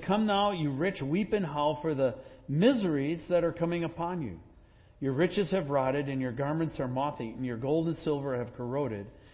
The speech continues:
and their corrosion will be evidence against you and will eat your flesh like fire. You've laid up your treasure in the last days." We talked about how James is very seeker sensitive, right? And, uh, he just kinda lays it out there and says, "Hey,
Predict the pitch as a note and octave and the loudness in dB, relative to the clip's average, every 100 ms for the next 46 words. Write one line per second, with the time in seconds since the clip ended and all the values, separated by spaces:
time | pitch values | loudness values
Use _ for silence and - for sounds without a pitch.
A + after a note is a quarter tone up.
0 | - - C3 B2+ - D3+ F3 E3+ E3 C#3 | -16 -6 -4 -4 2 4 4 2 0 -2
1 | B2+ B2+ D#3+ F3+ E3+ E3 - B2+ C#3+ C#3 | -4 -2 -2 0 0 -2 -4 -4 -4 -4
2 | C#3 B2+ C3 C3 B2+ A#2 C#3 D#3+ D3+ C3 | -4 -4 -4 -6 -6 -4 -4 -6 -6 -8
3 | - C#3+ C#3 C#3 B2+ A#2+ - C3 A#2 A2+ | -6 -2 -2 -2 -6 -8 -6 -4 -4 -6
4 | - - - C3 A2+ C#3 D#3 D#3+ C#3 B2 | -10 -20 -10 -6 -2 2 2 2 -2 -6
5 | - D3 C#3 C#3+ B2 - - C#3 C3 A#2+ | -2 -2 0 -2 -4 -10 -14 -8 -2 -2
6 | A#2+ C3 - - B2+ A#2+ E3+ G3 A3+ E3+ | 0 -2 -4 -6 -6 -4 -4 -2 -2 0
7 | C#3+ A#2+ C#3 B2 A2+ D3+ C#3+ A#2+ G#2 D3 | 0 2 0 0 0 -2 -2 -4 -4 -2
8 | D3+ - - - - A3+ F#3+ - C#3+ B2 | -2 -6 -12 -8 0 2 0 -2 -4 -4
9 | C3+ E3 - - - - - - - B2+ | -4 -6 -8 -20 -20 -20 -20 -20 -12 -4
10 | C#3+ - - - - C#3+ C#3 C3 C3 A#2 | -4 -4 -14 -20 -6 -2 0 0 0 0
11 | G#2 F#2+ - - - - - C#3+ D#3+ F3 | -2 -10 -18 -20 -20 -20 -4 0 2 2
12 | E3+ E3+ D3+ D#3+ E3+ E3 F3+ E3+ E3+ E3 | 4 4 6 6 6 6 6 6 6 4
13 | D3 D3+ C#3+ C3 - D3+ C#3+ A2 F#3 F#3 | 4 2 -2 -6 -2 0 0 0 2 2
14 | D3 | 0